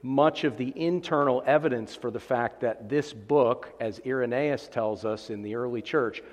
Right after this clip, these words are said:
was actually most likely written by John in the nineties A D, long after the destruction of the temple. Now, the, the preterists and the partial preterists will say, uh, "But the temple is still standing in the book."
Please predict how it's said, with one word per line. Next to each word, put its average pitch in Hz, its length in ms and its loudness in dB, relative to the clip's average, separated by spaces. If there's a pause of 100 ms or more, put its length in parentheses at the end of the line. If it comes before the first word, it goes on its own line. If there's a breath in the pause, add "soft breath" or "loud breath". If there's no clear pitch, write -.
(180 loud breath)
was 127 160 0
actually 131 640 6 (420 loud breath)
most 151 360 4
likely 135 340 4
written 131 360 -2
by 113 180 2
John 120 640 0
in 123 180 -4
the 117 80 -4
nineties 123 560 0
A 107 160 0
D, 104 360 -6 (360 loud breath)
long 123 360 0
after 127 340 0
the 110 80 -6
destruction 113 600 -6
of 95 100 -10
the 113 60 -10
temple. 135 420 -4
Now, 104 180 -6
the, 107 220 -4 (320 loud breath)
the 123 80 -6
preterists 139 720 4
and 107 100 -6
the 101 60 -10
partial 135 380 0
preterists 117 500 -2
will 113 140 -6
say, 113 420 0 (460 loud breath)
uh, 110 260 -2
"But 113 300 0
the 120 80 -8
temple 180 760 2
is 127 140 -6
still 151 360 2
standing 165 760 2
in 110 200 -4
the 98 80 -6
book." 87 360 -10